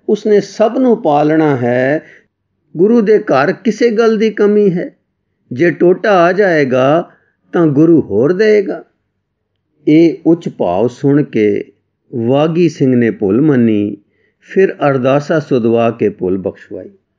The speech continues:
ਕਿਹਾ ਜਾ ਸਕਦਾ ਹੈ ਕਿ ਇਸ ਤਰ੍ਹਾਂ ਪ੍ਰਬੰਧ ਨਹੀਂ ਨਿਭਦਾ, ਪਰ ਭਾਈ ਸਾਹਿਬ ਜਿਸ ਪਦ ਵਿੱਚ ਖੇਡਦੇ ਸਨ, ਉਹ ਬਹੁਤ ਉੱਚਾ ਸੀ। ਆਪ ਉੱਥੇ ਬੋਲਦੇ ਸਨ, ਜਿੱਥੇ ਗੁਰੂ ਨਾਲ ਜੁੜਿਆ ਸਿੱਖ ਬੋਲਦਾ ਹੈ।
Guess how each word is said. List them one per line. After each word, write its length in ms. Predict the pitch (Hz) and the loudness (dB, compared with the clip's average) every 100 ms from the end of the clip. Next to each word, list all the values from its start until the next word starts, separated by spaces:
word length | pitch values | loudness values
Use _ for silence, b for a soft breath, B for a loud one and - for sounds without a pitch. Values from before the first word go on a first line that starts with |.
| _ _ _ _ _ | _ _ _ _ _
ਕਿਹਾ 300 | 175 180 196 | -4 -2 0
ਜਾ 280 | 156 151 170 | 0 0 0
ਸਕਦਾ 460 | - 165 151 156 | -2 -4 -2 0
ਹੈ 200 | 139 127 | 0 -2
ਕਿ 260 | 127 - 151 - | -4 -4 -6 -4
ਇਸ 180 | 185 | -4
ਤਰ੍ਹਾਂ 320 | - 202 160 147 | -4 -4 0 -2
ਪ੍ਰਬੰਧ 540 | - 120 107 143 160 | -2 -4 0 0 2
ਨਹੀਂ 280 | 131 131 147 | 2 2 2
ਨਿਭਦਾ, 420 | 113 90 - - _ _ _ _ _ - | 0 -4 -12 -16 _ _ _ _ _ -8
ਪਰ 160 | 131 120 | -6 -6
ਭਾਈ 360 | - 98 127 | -4 -2 0
ਸਾਹਿਬ 540 | 151 - 131 123 117 - | -2 -2 -2 -2 -4 -6
ਜਿਸ 360 | 110 151 208 - _ | -6 -2 -2 -6 _
ਪਦ 220 | - 190 196 | -2 -2 0
ਵਿੱਚ 240 | 185 - | 0 -2
ਖੇਡਦੇ 500 | - 165 190 190 190 | -4 0 0 0 -2
ਸਨ, 360 | 160 160 127 113 - - | -2 -2 -2 -2 -6 -4
ਉਹ 60 | |
ਬਹੁਤ 520 | 143 123 240 254 214 170 | -2 0 0 2 0 0
ਉੱਚਾ 320 | 143 - 98 | -4 -6 -10
ਸੀ। 440 | - - _ - - _ _ _ _ _ _ 156 | -14 -20 _ -20 -20 _ _ _ _ _ _ -2
ਆਪ 280 | 170 - | -2 -2
ਉੱਥੇ 440 | - 196 - - 214 | -4 -6 -6 -2 0
ਬੋਲਦੇ 500 | 170 165 170 175 202 | 2 2 2 2 0
ਸਨ, 400 | - 196 202 196 | 2 0 0 0
ਜਿੱਥੇ 320 | 170 170 175 | -4 -2 -2
ਗੁਰੂ 360 | 127 147 202 202 | 0 2 2 4
ਨਾਲ 300 | 175 165 135 | 2 0 -2
ਜੁੜਿਆ 680 | 113 92 139 180 196 175 | -8 -10 0 2 4 2
ਸਿੱਖ 360 | 151 - 214 196 | 0 -2 -4 -4
ਬੋਲਦਾ 500 | 127 120 107 101 104 | -4 -2 -2 -4 -8
ਹੈ। 140 | - | -10